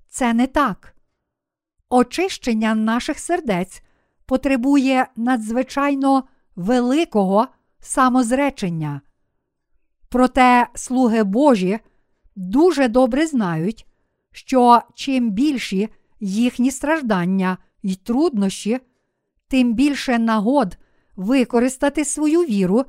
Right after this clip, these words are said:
вони матимуть, і тим товстішими та сильнішими будуть галузки. Я хочу закликати всіх вас,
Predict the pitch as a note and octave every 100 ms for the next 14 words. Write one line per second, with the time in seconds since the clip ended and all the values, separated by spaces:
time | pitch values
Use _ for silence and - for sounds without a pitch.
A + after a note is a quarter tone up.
0 | _ _ _ F#3 B3 B3 B3 C4+ C4 F#3
1 | E3 D#3+ - _ _ _ _ _ _ _
2 | - C4+ C#4 C#4+ B3 - A#3 - - C4+
3 | E4 - G3+ F#3+ A#3 _ _ _ _ A#3+
4 | A#3+ - C#4+ D#4 D#4 A3 - G3+ G3+ A3
5 | C4 _ _ _ G3 C4 A#3 B3+ - -
6 | F#3+ A#3+ A#3 B3+ A3+ - F3 C#3 - _
7 | _ _ _ _ _ _ _ _ _ _
8 | _ G#3 B3+ C4 D#4+ D#4 C#4+ C#4 B3 F#3
9 | A3 A#3+ B3 C4 E4+ A3+ G#3 A3 - -
10 | D4+ E4 B3+ D#3 - -